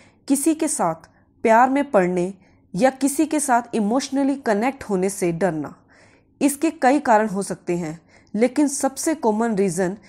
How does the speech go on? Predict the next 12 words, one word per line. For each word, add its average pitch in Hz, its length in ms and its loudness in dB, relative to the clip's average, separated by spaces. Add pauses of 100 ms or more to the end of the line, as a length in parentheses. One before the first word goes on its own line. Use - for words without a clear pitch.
(200)
पिछले 294 340 2
समय 196 340 -2
में 170 220 -4 (160)
किसी 277 240 4
व्यक्ति 220 400 0
के 269 140 -2
द्वारा 196 360 2
दिया 190 320 -2
गया 196 240 0
घाव 208 360 0
होता 175 300 -6
है। 165 220 -14